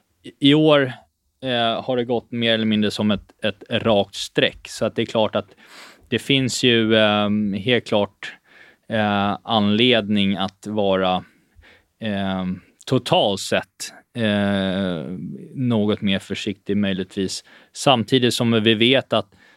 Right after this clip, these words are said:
sentimentet i marknaden över sommaren har kylts av ordentligt. Eh, value-traden har kommit ner ordentligt. Långräntan har kommit ner ordentligt. Emerging markets har kommit ner ordentligt.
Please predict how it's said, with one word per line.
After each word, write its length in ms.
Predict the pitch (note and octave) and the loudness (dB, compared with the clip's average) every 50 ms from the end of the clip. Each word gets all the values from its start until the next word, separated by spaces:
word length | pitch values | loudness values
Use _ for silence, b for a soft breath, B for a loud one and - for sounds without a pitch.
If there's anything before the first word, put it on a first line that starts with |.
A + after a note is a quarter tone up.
| b b | b b
sentimentet 1200 | - - - A#2+ A2+ G2+ - A#2 A2 A#2 B2 C3+ D3 D3+ C#3+ - _ _ - - C#3 B2 - _ - | -8 -2 -2 0 0 0 0 0 2 2 4 4 2 2 0 -4 _ _ 0 2 2 2 0 _ -2
i 40 | B2+ | 0
marknaden 480 | C3 C3+ C3 A#2+ G#2+ - B2+ B2+ B2 | 2 2 2 0 0 -2 -2 0 0
över 140 | A#2+ A#2 A#2 | 0 0 0
sommaren 580 | A2+ - - C3+ B2 A#2 A#2 B2+ C3+ C#3 C3+ A#2 | 0 2 4 4 4 4 2 2 2 2 0 0
har 340 | A2+ A2 G#2+ G#2+ G#2+ G#2+ | 0 0 0 2 0 0
kylts 380 | G#2 - - A#2+ A2 G#2 - - | -2 -2 -2 -2 -2 -2 -2 -2
av 240 | G#2 G2+ G2+ G2 G2+ | 0 0 0 2 0
ordentligt. 840 | G#2 F#2+ G2 A2+ C3 D#3 D#3+ D3+ - - C#3+ C#3 C3+ - _ _ _ B B B B B B B | 0 2 4 4 4 4 2 0 -2 0 2 2 0 0 _ _ _ B B B B B B B
Eh, 720 | - G#2+ G2+ G2+ G2+ G2 G2 G2 G2 G2 G2 G2 F#2+ F#2+ F#2+ G2 G2 D#2+ D2 | -6 -4 -2 -2 -2 -2 -2 -2 -2 -2 -4 -4 -4 -4 -6 -6 -6 -8 -10
value-traden 1000 | A2 A2 A#2+ B2 A#2+ A2 G#2+ G#2 G#2 G2+ - - C3+ C#3+ D#3 D#3 C#3+ D3 C#3+ C3 | -6 0 2 2 4 4 4 4 2 2 2 2 2 4 4 4 2 2 2 2
har 120 | B2 B2+ | 0 -2
kommit 400 | A2+ - A#2 G#2+ G#2+ G#2+ G2+ - | -2 -2 -2 -2 -2 -2 -4 -6
ner 360 | - G#2+ G2+ G2 F#2+ F#2+ G2+ - | -6 -6 -6 -4 -4 -6 -6 -8
ordentligt. 800 | - G#2+ F#2+ G#2 A#2+ C#3 C#3+ C3+ - - C#3 C3+ B2 - - | -10 -6 -2 0 0 0 0 -4 -4 -2 -2 -2 -2 -2 -4
Långräntan 520 | B2 A#2+ A2 G#2+ G2 G2+ A2+ A#2+ A2+ - A#2+ | -2 -2 -2 0 0 -2 -2 -2 -4 -4 -8
har 40 | |
kommit 180 | G#2+ - G#2 G2+ | -8 -6 -4 -4
ner 120 | G2+ F#2+ | -2 -2
ordentligt. 600 | F#2+ F#2+ A2 A#2+ C#3 C#3+ C3+ - - B2+ B2 - | -2 -2 0 0 0 -2 -2 -2 -4 -4 -2 -2
Emerging 320 | A#2+ A2+ A2 G#2+ G2 G#2 G2+ | -4 -2 -2 -2 -2 -2 -2
markets 440 | G#2 A2 A#2+ B2 A#2+ - A2 G2 - | 0 0 0 0 -2 -4 -8 -14 -10
har 40 | |
kommit 220 | - A2 G2 G2 G2 | -8 -4 -2 -2 -2
ner 220 | G2 F#2+ F2+ F2 | -2 -2 -4 -4
ordentligt. 760 | D#2+ F#2 F#2+ G2 B2 C#3 C#3+ C3 G#2+ - - A2+ G#2 - _ | -6 -6 -4 0 2 2 2 0 -4 -4 -2 -2 -2 -2 _